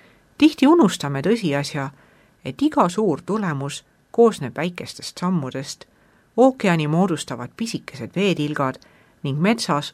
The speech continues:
on palju puid. Mul on hea meel, et minu elus on olnud vanaisa ja Branimiri moodi õpetajaid. Nad on oma eeskujuga näidanud mulle vastupidavuse ja kannatlikkuse olulisust ning südamekutse järgimist ka siis,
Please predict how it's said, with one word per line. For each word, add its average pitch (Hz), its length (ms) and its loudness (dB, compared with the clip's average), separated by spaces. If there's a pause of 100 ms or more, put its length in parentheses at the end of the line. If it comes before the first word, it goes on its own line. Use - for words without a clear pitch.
on 180 140 0
palju 135 320 -2
puid. 113 420 -10 (920)
Mul 277 160 4
on 208 120 6
hea 214 300 4
meel, 156 380 -2 (360)
et 143 120 -8
minu 190 220 2
elus 247 340 2
on 185 120 4
olnud 156 320 0
vanaisa 170 680 0
ja 139 140 -4
Branimiri 143 580 0
moodi 165 360 0
õpetajaid. 123 680 -10 (1000)
Nad 196 140 4
on 302 140 6
oma 196 200 6
eeskujuga 160 560 2
näidanud 147 480 0
mulle 135 280 -6
vastupidavuse 190 920 0
ja 151 100 -4
kannatlikkuse 147 760 0
olulisust 127 720 -6 (520)
ning 131 160 -6
südamekutse 220 720 2
järgimist 139 640 -4
ka 135 120 -10
siis, 156 480 -10